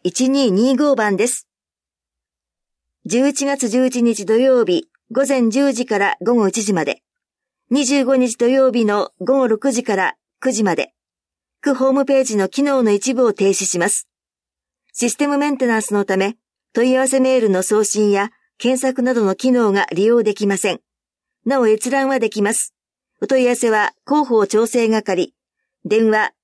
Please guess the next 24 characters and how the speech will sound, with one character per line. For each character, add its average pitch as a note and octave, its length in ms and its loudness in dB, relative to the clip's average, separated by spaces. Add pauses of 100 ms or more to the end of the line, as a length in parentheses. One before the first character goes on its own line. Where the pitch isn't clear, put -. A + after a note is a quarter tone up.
(120)
五 B3 240 2
九 C#4+ 240 0
八 A3 360 -4
四 A3+ 220 2
の F#3+ 240 0
一 G#3 240 -2
二 C#4 180 2
八 G3+ 280 -6
三 C4+ 240 0
番 A#3+ 200 0
へ C#4 80 2
ど B3 140 0
う G#3+ 60 0
ぞ。 G3+ 160 -4 (1700)
十 B3+ 240 2
一 C4+ 160 -4
月 C4+ 260 -4
七 A#3+ 160 0
日 A#3+ 140 -4
火 A#3+ 100 -2
曜 C4 220 2
日 G#3+ 100 -2
か G3 140 -2
ら G3 180 -2